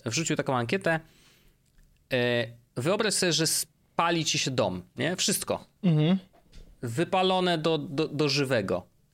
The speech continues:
Speaker 1: E, ile danych zosta-, z-, z-, z-, ci, e, zostało? W sensie, g-, gdzie są twoje dane? Czy masz backup, nie?
Speaker 2: Mhm.
Speaker 1: Czy masz backup nielokalny?
Speaker 2: Mhm.
Speaker 1: Ja tak sobie myślę. Jakby, okej, telefon,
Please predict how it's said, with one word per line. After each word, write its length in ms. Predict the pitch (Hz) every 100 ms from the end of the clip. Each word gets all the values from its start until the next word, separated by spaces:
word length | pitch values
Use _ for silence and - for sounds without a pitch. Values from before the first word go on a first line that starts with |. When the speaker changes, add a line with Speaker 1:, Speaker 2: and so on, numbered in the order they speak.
| _ _ _ _ _ -
Speaker 1:
E, 300 | 110 104 104 -
ile 220 | 180 196 156
danych 340 | 147 147 131
zosta-, 380 | 131 120 - 101 117
z-, 160 | 127 117 131
z-, 200 | 117 -
z-, 160 | 120 -
ci, 340 | - 131 120 82 120 117
e, 40 |
zostało? 520 | 113 117 - 101 - - _ _ _ -
W 80 |
sensie, 340 | - 113 143 131
g-, 180 | 127 120 -
gdzie 220 | 123 135 160
są 140 | 151
twoje 260 | - 139 127
dane? 280 | 107 92 -
Czy 120 | -
masz 200 | 143 131
backup, 420 | 127 120 117 - - -
nie? 120 | 120
Speaker 2:
Mhm. 280 | 165 160 185 - - _ _ -
Speaker 1:
Czy 140 | 139
masz 400 | 139 135 - - -
backup 540 | 110 139 135 131 123 - -
nielokalny? 1120 | 139 151 160 151 143 - 139 117 101 82 95 -
Speaker 2:
Mhm. 220 | 170 147 165
Speaker 1:
Ja 80 |
tak 180 | - 110
sobie 180 | - 104
myślę. 340 | 101 - 127 - - - -
Jakby, 300 | 123 139 -
okej, 380 | 196 123 85 - _ _ -
telefon, 680 | 175 185 185 165 165 165